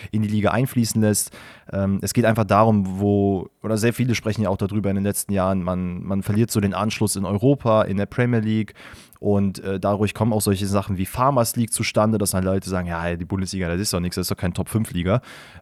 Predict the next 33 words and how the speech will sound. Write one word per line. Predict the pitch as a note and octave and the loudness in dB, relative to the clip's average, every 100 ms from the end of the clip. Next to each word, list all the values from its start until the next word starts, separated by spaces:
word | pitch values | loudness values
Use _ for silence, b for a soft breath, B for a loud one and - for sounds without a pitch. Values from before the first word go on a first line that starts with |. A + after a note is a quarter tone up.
| - | -2
Ähm, | F#2 F#2 F#2 F2+ F2 | 0 2 0 -2 -2
da | F2 | -2
kommen | - G2+ | 0 2
nur | G2+ | 2
die | G2 | 2
ganzen | G2+ G2 G2+ | 0 -2 0
Talente, | F#2+ G#2 A2 G#2+ | 2 2 0 0
kommen | G#2 G2+ | 2 2
in | |
die | F#2+ | 0
Premier | - G#2 A2 | 2 2 4
League, | G#2+ | 2
kommen | - G2+ | 2 2
nach | G2 F#2+ F#2 - - | 4 2 0 -2 -8
Spanien | - G2 A2 A2 | 0 2 4 2
und | G2 F#2 | 2 0
dann | F#2 | 2
gib | A2+ A2 | 4 4
ihm. | A2 - B B B B B B | 4 0 B B B B B B
Äh, | G#2+ A2 G#2+ | -6 -4 -2
da, | B2+ C3 | 0 0
das, | C#3+ C#3 C3+ | 2 0 2
das | C#3+ - | 2 4
versucht | C#3 F3+ - | 2 2 2
die | |
D | C3+ | 6
F | C3 B2 | 6 6
L | C3+ | 4
hiermit | C#3 C3+ D3 C3 | 4 6 4 4
so | A#2+ | 2
ein | A2+ | 2
bisschen, | C3 - B2+ A#2 A2+ G#2+ | 2 4 6 6 4 2
ja, | G2+ F#2+ F2 | 2 2 2